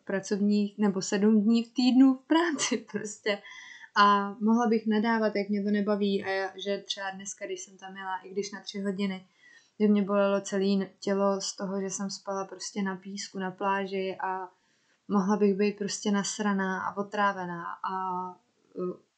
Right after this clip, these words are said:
stěžovat si na to, že jsem unavená, ale já jsem byla ráda, že do té práce můžu jet, že mám tu možnost toho přivýdělku,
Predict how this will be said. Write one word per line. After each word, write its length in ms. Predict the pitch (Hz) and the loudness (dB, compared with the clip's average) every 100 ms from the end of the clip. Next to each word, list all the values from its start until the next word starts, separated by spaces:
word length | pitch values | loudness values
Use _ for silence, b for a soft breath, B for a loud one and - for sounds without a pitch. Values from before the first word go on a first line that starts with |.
| - - - | -20 -20 -12
stěžovat 540 | - 214 202 208 208 | -4 0 0 0 -2
si 120 | 208 | -2
na 100 | 202 | -4
to, 100 | 196 | -4
že 120 | 190 | -8
jsem 220 | 190 208 - | -8 -8 -4
unavená, 400 | 196 196 185 180 | -4 -2 -2 -4
ale 220 | - 190 | -4 -6
já 80 | 196 | -6
jsem 200 | 196 202 | -8 -8
byla 240 | 196 208 202 | -4 -2 2
ráda, 300 | 202 208 208 | 0 0 -4
že 120 | 208 | -4
do 120 | 202 | -6
té 120 | 202 202 | -8 -6
práce 340 | 208 202 196 | -4 -4 -2
můžu 340 | 208 208 202 214 | 0 2 2 0
jet, 240 | 202 202 _ _ _ _ _ _ - _ b b b b b | 0 -4 _ _ _ _ _ _ -20 _ b b b b b
že 100 | 214 | 2
mám 240 | 220 214 220 | 4 4 4
tu 160 | 233 | 4
možnost 400 | 220 208 214 208 | 4 2 0 -2
toho 240 | 208 208 208 | -2 -2 -2
přivýdělku, 1080 | - 202 196 185 196 190 - 190 196 196 | -4 -4 -4 -2 -4 -4 -6 -2 -2 -4